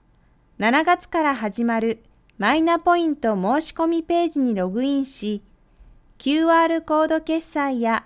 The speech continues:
電子マネー、クレジットカードなど利用するキャッシュレス決済サービスを選択し、申し込みます。九月から選択した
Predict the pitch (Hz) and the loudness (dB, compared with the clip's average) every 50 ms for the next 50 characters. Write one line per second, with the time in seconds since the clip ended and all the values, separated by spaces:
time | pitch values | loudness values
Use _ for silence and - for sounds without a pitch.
0 | _ _ - 196 202 247 277 269 - - 302 302 302 294 277 254 247 233 220 - | _ _ -6 -4 -4 -2 -4 -4 -4 -4 -2 -2 0 0 0 0 0 0 -2 -2
1 | - _ _ _ _ _ _ _ _ _ _ _ _ _ _ - - 226 269 311 | -6 _ _ _ _ _ _ _ _ _ _ _ _ _ _ -4 0 2 2 2
2 | 302 - 330 320 - - 330 320 330 339 339 330 330 302 285 277 269 262 220 220 | 2 0 -4 -4 -2 -2 -4 -2 0 2 2 4 4 2 0 -2 -2 0 0 0
3 | 220 220 214 - _ _ _ _ _ _ _ _ _ - 196 214 233 269 294 302 | 0 0 -2 -6 _ _ _ _ _ _ _ _ _ -6 -4 0 2 2 2 2
4 | 311 302 - - 285 269 269 277 254 - _ _ _ - - - 202 214 233 - | 2 0 -4 -6 -6 -4 -4 -4 -4 -6 _ _ _ -10 -2 2 2 2 2 0
5 | - 294 294 320 330 320 - 330 330 - 320 320 311 - - 330 320 339 320 - | -4 -2 0 0 0 -2 -4 -6 -2 0 -2 -2 -2 0 2 2 2 2 2 0
6 | - 349 330 339 339 330 311 302 - - 269 254 247 226 - - 208 233 262 262 | 2 4 4 4 4 2 -2 -6 -2 0 0 0 0 0 -2 -2 -2 -2 -2 -2
7 | - 254 247 - 269 262 - - - 254 254 - _ _ _ _ _ - 196 202 | -2 -4 -4 -4 -8 -8 -8 -8 -8 -8 -8 -8 _ _ _ _ _ -4 -2 0
8 | 254 294 294 - - - 262 262 269 262 254 240 233 247 254 - - - _ _ | 0 0 -2 -4 -4 -2 0 0 2 2 2 2 0 0 -2 -4 -10 -20 _ _
9 | _ _ _ _ _ _ _ _ _ _ _ _ _ _ _ _ _ _ _ _ | _ _ _ _ _ _ _ _ _ _ _ _ _ _ _ _ _ _ _ _
10 | _ _ _ _ _ _ _ _ _ _ _ _ _ _ _ _ _ _ _ _ | _ _ _ _ _ _ _ _ _ _ _ _ _ _ _ _ _ _ _ _
11 | _ _ _ _ - 339 330 339 349 349 - - - 302 277 254 226 220 214 220 | _ _ _ _ -6 -2 2 4 2 2 2 -2 -2 0 2 2 2 2 0 -2
12 | 226 - _ _ _ _ _ _ - - - 240 277 294 277 285 285 277 285 285 | -4 -12 _ _ _ _ _ _ -14 -6 -2 -2 0 0 0 -2 -4 -4 -4 -6
13 | 277 - - - - 262 254 - | -8 -8 -8 -4 -2 -2 -2 -2